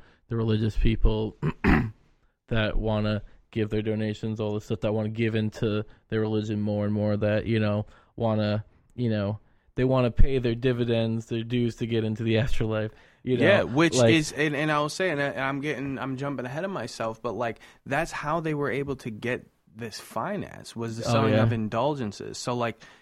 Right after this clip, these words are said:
Speaker 2: you know, you're like, "Oh, you sin. Well, if you pay and you try to help us finance this,
Speaker 1: Uh,
Speaker 2: you know, this,
Speaker 1: we'll,
Speaker 2: this, uh,
Speaker 1: we'll talk to the
Speaker 2: basilica."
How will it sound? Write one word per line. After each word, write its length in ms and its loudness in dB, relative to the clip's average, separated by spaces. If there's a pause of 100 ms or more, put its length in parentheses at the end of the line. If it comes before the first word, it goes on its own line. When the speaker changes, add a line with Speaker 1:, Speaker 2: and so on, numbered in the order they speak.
(120)
Speaker 2:
you 120 -4
know, 200 -2
you're 260 -4
like, 220 -4
"Oh, 160 -2
you 220 -6
sin. 400 -4
Well, 160 -6
if 120 -12
you 120 -6
pay 320 -4
and 100 -4
you 60 -6
try 200 -4
to 60 -6
help 240 -6
us 80 -10
finance 640 -6
this, 400 -8 (180)
Speaker 1:
Uh, 100 -14 (300)
Speaker 2:
you 180 -4
know, 300 -4
this, 380 -8
Speaker 1:
we'll, 200 2
Speaker 2:
this, 100 -2
uh, 180 -2
Speaker 1:
we'll 80 4
talk 240 6
to 80 2
the 60 8
Speaker 2:
basilica." 140 6